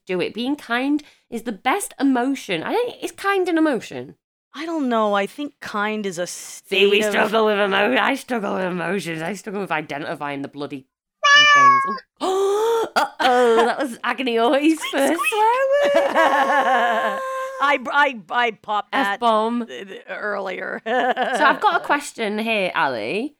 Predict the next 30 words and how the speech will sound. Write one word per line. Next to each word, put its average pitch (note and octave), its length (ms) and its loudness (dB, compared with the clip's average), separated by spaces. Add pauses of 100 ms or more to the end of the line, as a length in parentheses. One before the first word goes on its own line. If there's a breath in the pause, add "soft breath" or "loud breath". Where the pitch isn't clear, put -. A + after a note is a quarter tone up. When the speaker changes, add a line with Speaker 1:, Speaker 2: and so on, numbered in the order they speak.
(120)
Speaker 1:
Mark D4 440 0
Simpson, E3+ 680 -8 (260 soft breath)
he's G#3+ 120 -14
put - 360 -4
that A3+ 160 -2
he'd C4 280 -4
like A#3 240 -4
to A3 100 -12
basically G3 640 -8
hear F#3+ 160 -2
experiences F#3 640 -8
over F3+ 200 -4
the E3+ 100 -16
series. E3+ 640 -8 (380)
Um, F3+ 220 -4
'cause A3 140 -20
we're C4+ 80 -2
talking G4+ 280 -2
about B3+ 200 2
the A3+ 40 -8
diagnostic G3 640 -2
experience F3+ 920 -6
from, F3+ 120 -2 (200)
Speaker 2:
Yeah. - 80 -20
Speaker 1:
you're B3 180 -4
the A#3 140 -4
age G#3+ 200 -4
thirty-nine, A#3 680 -4
I'm B3+ 240 -4
twenty, F#3+ 800 -10